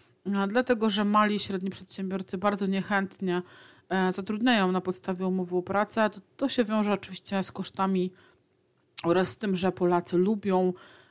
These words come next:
e, kombinować, e, więc czasami, e, idą na jakieś lewe zwolnienia, e, kombinują, jakby tutaj zarobić więcej, straszą inspekcją pracy. E, niestety brak zaufania pomiędzy pracodawcą a pracownikiem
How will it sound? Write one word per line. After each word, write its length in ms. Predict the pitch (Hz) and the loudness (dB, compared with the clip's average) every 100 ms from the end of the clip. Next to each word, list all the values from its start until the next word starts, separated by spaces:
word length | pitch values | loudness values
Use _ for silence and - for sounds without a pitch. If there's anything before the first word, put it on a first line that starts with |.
| _ | _
e, 200 | 185 180 | 0 0
kombinować, 800 | 180 196 190 202 202 175 175 185 - - | 0 -4 0 0 2 4 2 2 -2 -2
e, 160 | 180 175 | -2 -2
więc 500 | 175 175 - - - | -4 -4 -4 -6 -4
czasami, 560 | 180 190 185 175 175 - - - _ | -2 0 2 2 0 -4 -20 -20 _
e, 100 | 151 | -10
idą 220 | 185 196 185 | -4 -2 0
na 100 | 175 | 0
jakieś 320 | 175 175 190 | 0 -2 0
lewe 240 | 180 175 | 0 0
zwolnienia, 680 | 170 165 170 208 208 185 185 - - | -2 -2 -2 -2 0 2 0 -4 -8
e, 180 | 165 | -6
kombinują, 760 | 160 190 185 190 185 180 170 165 | -6 -6 -4 -2 0 0 -2 -2
jakby 280 | 160 175 180 | -2 -4 -6
tutaj 220 | 175 180 | -4 -2
zarobić 440 | 170 170 170 170 170 | 0 -2 -4 -6 -6
więcej, 540 | 180 196 - 180 175 - - - | -4 -4 -2 0 0 -6 -20 -16
straszą 440 | - - 190 - 180 | -8 0 0 2 -2
inspekcją 480 | 175 175 - 170 | -2 -6 -6 -8
pracy. 520 | 170 202 202 - 180 180 - - _ _ | -2 -2 -2 0 -2 -2 -8 -20 _ _
E, 180 | 185 185 | -2 0
niestety 360 | 202 - 202 202 | 0 -4 -6 -4
brak 280 | 214 226 233 | 0 0 2
zaufania 560 | 208 202 220 208 190 | 0 0 0 0 0
pomiędzy 400 | 180 185 185 185 | -2 -2 -2 -2
pracodawcą 840 | 180 190 190 - 196 208 - 196 180 | -4 -4 -4 -4 0 0 -2 -4 -4
a 40 | |
pracownikiem 960 | 180 185 - 185 196 185 208 240 294 | -4 -6 -6 -4 -4 -4 0 0 0